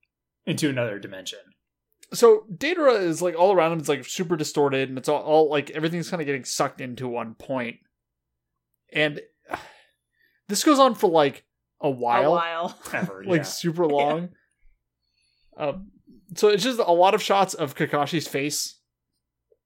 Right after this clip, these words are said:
Speaker 2: and then a really distorted Datara, and then
Speaker 3: It's
Speaker 2: Kakashi's
Speaker 3: Kakashi
Speaker 2: face.
Speaker 3: looking kinda constipated. It's like,
Speaker 2: Yeah.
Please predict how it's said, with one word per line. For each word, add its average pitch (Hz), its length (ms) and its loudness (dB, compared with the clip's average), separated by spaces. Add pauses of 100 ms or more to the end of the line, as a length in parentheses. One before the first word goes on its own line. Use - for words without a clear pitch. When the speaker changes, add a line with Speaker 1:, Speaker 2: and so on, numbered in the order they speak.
(160)
Speaker 2:
and 143 160 -4
then 147 120 2
a 131 80 0
really 143 260 2
distorted 135 420 -4
Datara, 127 480 2 (140)
and 135 100 -8
then 131 140 -2
Speaker 3:
It's - 20 -12 (120)
Speaker 2:
Kakashi's 127 300 -2
Speaker 3:
Kakashi 254 240 0
Speaker 2:
face. 277 120 -4
Speaker 3:
looking 233 380 -8
kinda 180 340 -8
constipated. 165 840 -10
It's 170 160 -20
like, 151 140 -14
Speaker 2:
Yeah. 147 180 -4